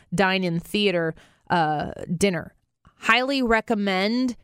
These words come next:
using your snack credits to kinda tide you over if you need to. But there's a chance that if you're eating the amount of food that you get with the credits that you're given, you might not be hungry anyway. If, if you do decide, then you can go grab a savory snack, grab a bo-, uh,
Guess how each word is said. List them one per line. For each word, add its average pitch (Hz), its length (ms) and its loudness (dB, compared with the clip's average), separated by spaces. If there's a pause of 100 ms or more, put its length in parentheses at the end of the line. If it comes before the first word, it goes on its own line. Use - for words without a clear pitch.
(160)
using 220 320 0
your 214 140 0
snack 175 340 0
credits 226 520 0
to 240 100 2
kinda 214 260 0
tide 190 300 0
you 202 140 2
over 190 180 0
if 196 220 -4
you 190 100 2
need 175 260 -2
to. 254 320 -2 (120)
But 226 260 4
there's 240 280 -2
a - 40 -16
chance 277 400 -2
that 190 180 0
if 190 160 -4
you're 233 200 0
eating 233 260 0
the 226 60 0
amount 196 240 0
of 180 60 -6
food 208 200 0
that 196 160 -2
you 185 60 -2
get 170 180 0
with 165 120 -2
the 180 40 -2
credits 170 380 -2
that 165 180 -2
you're 170 100 0
given, 175 460 0
you 226 140 2
might 202 240 2
not 185 240 2
be 175 120 2
hungry 165 380 -2
anyway. 151 400 -2
If, - 240 -10
if 208 160 0
you 208 120 -2
do 269 280 0
decide, 185 520 -2
then 180 260 0
you 190 120 -2
can 196 160 -2
go 175 300 0 (420)
grab 202 340 4
a 185 60 -6
savory 254 460 0
snack, 220 400 0
grab 190 220 2
a 175 80 -8
bo-, 180 80 2
uh, 175 420 2